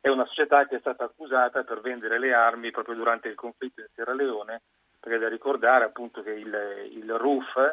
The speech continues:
ehm, che cosa faceva? Sostanzialmente vendeva diamanti, eh, estratti da queste zone, eh,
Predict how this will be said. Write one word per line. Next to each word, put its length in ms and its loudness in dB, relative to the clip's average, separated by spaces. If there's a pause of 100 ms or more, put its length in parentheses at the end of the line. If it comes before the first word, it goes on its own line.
(460)
ehm, 1120 -4
che 100 -6
cosa 240 0
faceva? 520 2
Sostanzialmente 1000 -2
vendeva 420 4
diamanti, 880 4
eh, 720 -10
estratti 600 4
da 100 -6
queste 360 -12
zone, 440 0 (540)
eh, 280 -12